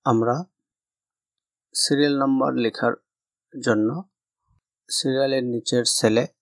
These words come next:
কার্সার রেখে এখানে আমরা ওয়ান প্রেস করে দিলাম। তো এটাও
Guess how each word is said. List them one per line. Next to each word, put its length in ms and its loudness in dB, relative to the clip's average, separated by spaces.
কার্সার 420 -2
রেখে 260 -8
এখানে 240 -6
আমরা 140 -6
ওয়ান 280 -4
প্রেস 260 -4
করে 220 -6
দিলাম। 180 -10
তো 80 -10
এটাও 520 0